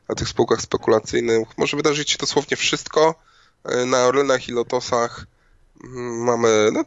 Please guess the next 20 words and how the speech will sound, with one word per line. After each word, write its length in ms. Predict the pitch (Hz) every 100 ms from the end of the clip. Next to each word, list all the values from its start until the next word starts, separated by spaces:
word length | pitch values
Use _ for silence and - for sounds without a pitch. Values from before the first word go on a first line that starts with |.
| -
stabilny 760 | - - - 320 240 - - 180
trend 360 | - 147 156 156
wzrostowy, 480 | 135 123 - 139
nawet 220 | 135 123 127
dynamiczny 540 | 135 127 131 135 120
w 60 | -
krótkim 380 | 123 - 123
terminie, 540 | 117 113 113 120 117 110 - - _ _ -
więc 280 | 110 110 -
tu 120 | 117
raczej 280 | 110 - 113
kierunek 480 | - 113 113 107 -
przynajmniej 340 | - 113 113 113
techniczny 500 | 117 - 117 - 107
jest, 380 | 110 110 -
y, 120 | 113 113
i 100 | -
fundamentalny 720 | 220 175 139 135 120 120 117
również 360 | 117 113 113
wskazany. 520 | - - 110 92 90